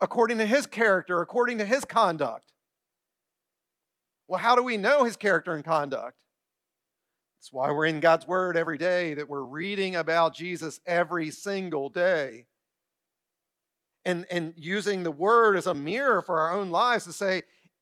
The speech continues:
"All right, here's how Jesus acted. Here was his character. Does that look like me? Here's the conduct of Jesus. Here's the things he did. Is that what I'm doing?"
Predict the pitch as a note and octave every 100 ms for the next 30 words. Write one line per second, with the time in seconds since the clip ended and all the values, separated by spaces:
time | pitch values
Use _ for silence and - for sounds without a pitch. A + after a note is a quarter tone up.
0 | _ _ - D#3 G3 C4 D#3+ A3+ A#3 A#3+
1 | G#3 - F#3+ C#4 B3 A3+ - E3 D#3+ G#3+
2 | A#3 F#3+ B3 G#3+ G3 A#3+ - G3+ F3 G#3
3 | A#3 - _ _ _ _ B3 G3 - G#3+
4 | B3 A#3 A#3+ A#3 B3 G#3 C#4+ D4+ D#3+ G#2+
5 | _ _ _ _ _ _ _ _ _ _
6 | _ B3 C4+ A#3 - - A#3+ D4+ A#3+ G3
7 | - D#3 F3+ B3 A#3+ A#3+ C4 B3 G#3+ A#3+
8 | G#3+ A3+ C#4 A3+ G3 G#3+ _ _ _ G#3+
9 | F#3+ A#3 C4 A3+ A3+ A3+ B3 D4 C#4+ B3
10 | G3+ C#3+ G#2